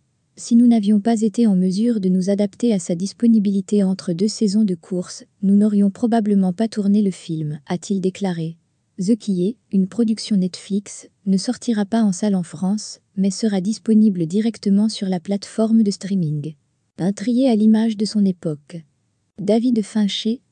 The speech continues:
connu pour ses films cultes, comme Ce vent et Fight Club, s'amuse à l'idée que The Killet puisse instiller une dose de paranoïa chez les spectateurs. Le film se concentre sur le personnage de M. Fassbender, un tueur à gages,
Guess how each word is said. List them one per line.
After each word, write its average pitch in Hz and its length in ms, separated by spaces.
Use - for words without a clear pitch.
connu 233 260
pour 220 180
ses - 140
films 202 380
cultes, 190 500
comme 214 200
Ce 202 160
vent 214 220
et 190 100
Fight 190 300
Club, 175 380
s'amuse 233 420
à 220 60
l'idée 202 260
que 196 140
The 185 180
Killet 180 400
puisse 233 280
instiller 233 360
une 202 200
dose 220 240
de 190 80
paranoïa 196 600
chez 214 180
les 196 60
spectateurs. 165 800
Le 190 140
film 269 340
se 214 140
concentre 208 500
sur 190 200
le 175 100
personnage 208 640
de 175 80
M. 190 220
Fassbender, 180 720
un 190 100
tueur 220 380
à 185 80
gages, 180 420